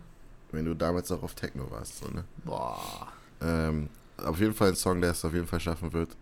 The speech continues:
Speaker 1: ist Backstreet Back.
Speaker 2: Ja, würde ich auch sagen.
Speaker 1: Wobei, ist das jetzt, ist es nineties? Ist nineties, ne?
Speaker 2: Ist ja, ist ja egal, also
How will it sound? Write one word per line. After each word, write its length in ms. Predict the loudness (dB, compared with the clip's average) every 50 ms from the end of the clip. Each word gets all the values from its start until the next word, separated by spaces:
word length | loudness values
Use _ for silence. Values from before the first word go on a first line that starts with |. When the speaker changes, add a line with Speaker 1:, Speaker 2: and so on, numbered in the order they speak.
| -16 -18 -16 -16 -16 -16 -14 -16 -16 -10 -6
Speaker 1:
ist 160 | -4 -4 0 2
Backstreet 440 | 0 0 0 0 -2 -4 -4 0 2
Back. 180 | 2 2 2 0 -4 -14 -20 -20 -14 -14 -14 -12 -12 -14 -12 -12 -12 -14 -14 -16 -18 -8 4
Speaker 2:
Ja, 380 | 6 8 8 8 8 6 4 4
würde 140 | 4 6 6
ich 60 | 4
auch 80 | 2 2
sagen. 280 | 2 4 4 4 2 -2 -8 -18 -20 -20 -16 -14 -12 -8 -8
Speaker 1:
Wobei, 200 | -2 0 0 0
ist 140 | 0 -2
das 100 | -4 -2
jetzt, 260 | -4 -4 -4 -6 -12 -12 -12
ist 80 | -8 -8
es 80 | -6 -4
nineties? 420 | -2 -2 -2 -2 -2 -6 -8 -8 -14 -18 -20 -18 -18 -18 -18 -18 -18 -18 -18 -18 -16 -16 -14 -14 -10
Ist 100 | -4 0
nineties, 380 | 0 2 0 0 -2 -6 -4 -2
ne? 80 | 4 8
Speaker 2:
Ist 80 | 10
ja, 60 | 10 10
ist 180 | 10 10 8
ja 80 | 8 8
egal, 460 | 8 8 8 6 6 6 4 2 0 0
also 420 | 0 2 2 2 4 2 0